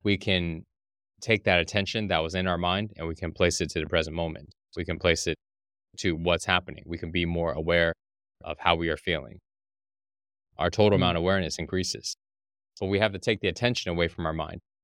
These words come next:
Speaker 1: So someone goes, "What do you mean attention in the mind?" Then I would tell them, "Do you hear a voice in your head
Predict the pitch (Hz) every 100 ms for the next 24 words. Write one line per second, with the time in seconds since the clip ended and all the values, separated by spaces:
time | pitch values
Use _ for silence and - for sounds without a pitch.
0 | _ _ 107 117 110 98 92 127 143 123
1 | 120 82 - 110 101 92 87 85 85 71
2 | 55 - _ - 85 85 87 - 110 85
3 | 80 _ _ _ _ _ _ 98 98 101
4 | 139 120 101 104 - 98 87 98 85